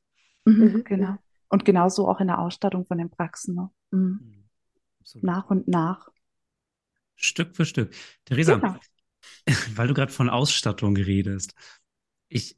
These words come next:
Speaker 3: würde dir jetzt absolut freistellen, also wir haben jetzt mal keine Krankenkassen, keine Geldgeber und ich gebe dir unendlich viel Geld in die Hand. Okay?
Speaker 1: Das ist lieb.
Speaker 3: <laughs> Wenn ich's denn hätte. Nein. Und du darfst eine Ergotherapiepraxis aufbauen und einrichten.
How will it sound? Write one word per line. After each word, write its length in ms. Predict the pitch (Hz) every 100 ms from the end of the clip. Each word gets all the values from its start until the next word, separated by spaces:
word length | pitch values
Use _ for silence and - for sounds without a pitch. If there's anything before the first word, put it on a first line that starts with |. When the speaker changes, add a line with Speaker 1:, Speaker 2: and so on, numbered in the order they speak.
| _
Speaker 3:
würde 240 | 139 156
dir 120 | 165 151
jetzt 240 | 143 -
absolut 460 | 131 - 139 139 -
freistellen, 500 | - 120 127 143 123
also 140 | 101
wir 100 | 120
haben 80 | 135
jetzt 140 | 131
mal 100 | 127
keine 460 | 117 151 - 139 165
Krankenkassen, 720 | - 147 143 139 131 - 131
keine 320 | 120 131 143 131
Geldgeber 680 | 113 113 - 113 107 110 143
und 220 | 127 -
ich 140 | -
gebe 180 | - -
dir 340 | 117 110 113
unendlich 640 | 160 160 156 131 - 117 -
viel 180 | 110 107
Geld 280 | 104 101
in 100 | 101
die 160 | 92 87
Hand. 300 | 90 87 - - - -
Okay? 220 | - 151
Speaker 1:
Das 100 | 175
ist 160 | - 220
lieb. 260 | 202 185 -
Speaker 3:
<laughs> 1080 | - - - 120 95 - 170 127 - 165 - 226 - _ -
Wenn 140 | 110
ich's 120 | 107 233
denn 140 | 117
hätte. 280 | 117 - 98
Nein. 440 | 226 220 285 - - 311 - 320
Und 120 | 117 147
du 100 | 208
darfst 220 | 190 156
eine 280 | 139 147 -
Ergotherapiepraxis 1300 | 143 156 147 127 131 - 131 - 117 - 117 - -
aufbauen 460 | 123 135 - 123
und 140 | 117 123
einrichten. 880 | 107 117 107 98 90 - 95 90